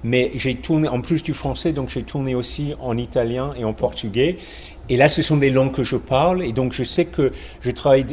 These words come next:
exactement de la même chose, de la même façon avec les acteurs. Et ça libère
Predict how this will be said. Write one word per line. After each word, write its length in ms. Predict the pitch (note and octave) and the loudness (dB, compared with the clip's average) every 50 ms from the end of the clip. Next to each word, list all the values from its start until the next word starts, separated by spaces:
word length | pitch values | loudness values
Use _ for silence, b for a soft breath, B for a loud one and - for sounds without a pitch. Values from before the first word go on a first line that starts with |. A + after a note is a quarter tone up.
| - | -4
exactement 480 | C3+ B2+ A#2+ - D3+ C#3+ - - D3 C#3 | -4 0 2 2 2 2 2 0 -2 0
de 100 | C#3 C3 | 0 0
la 120 | B2 B2 | 0 0
même 180 | A#2+ B2 B2+ B2 | 0 0 -2 -2
chose, 400 | - - - D#3 D#3+ F3+ F3+ - | -2 0 2 4 4 4 4 2
de 160 | - A#2+ B2 | 2 2 4
la 100 | C3 C3 | 4 4
même 140 | C3+ D3 D3 | 4 2 2
façon 460 | - - C#3 - - - D#3 E3+ F3+ F3+ | 2 2 0 2 0 -2 -4 -4 -4 -4
avec 220 | D3 A#2+ B2+ - | -6 -6 -4 -4
les 180 | C3 A#2+ - C#3+ | -4 -2 0 0
acteurs. 320 | B2+ - - - F3+ F#3+ F#3 B B B B B | 0 2 2 2 2 2 0 B B B B B
Et 120 | - C#3+ | -2 0
ça 220 | C3+ - - E3 D3+ | 0 4 4 6 6
libère 520 | D#3 D#3 E3+ D3+ D3+ D#3 D3+ D#3+ F3 F3 | 6 4 4 6 6 8 8 6 6 2